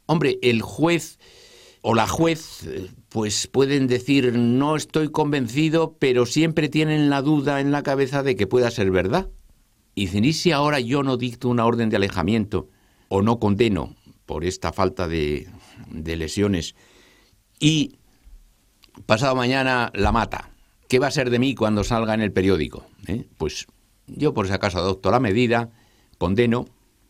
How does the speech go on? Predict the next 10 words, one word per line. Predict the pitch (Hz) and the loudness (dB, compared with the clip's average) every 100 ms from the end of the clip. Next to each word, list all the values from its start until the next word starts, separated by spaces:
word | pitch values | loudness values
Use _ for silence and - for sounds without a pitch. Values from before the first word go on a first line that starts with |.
| _ _ _ _ _ _ _ _ _ - | _ _ _ _ _ _ _ _ _ 2
y | 113 | 2
que | 107 92 | 4 2
la | 92 | 2
audiencia | 90 110 101 107 | 2 0 0 -2
decida | 85 - 98 85 87 | -2 -2 -2 -2 -4
si | - 76 69 67 | -4 -4 -4 -6
mantiene | 73 71 87 82 | -6 -4 -2 -2
o | 80 | -2
no | |
mantiene | 80 78 - 92 101 | -2 -2 -4 -4 -2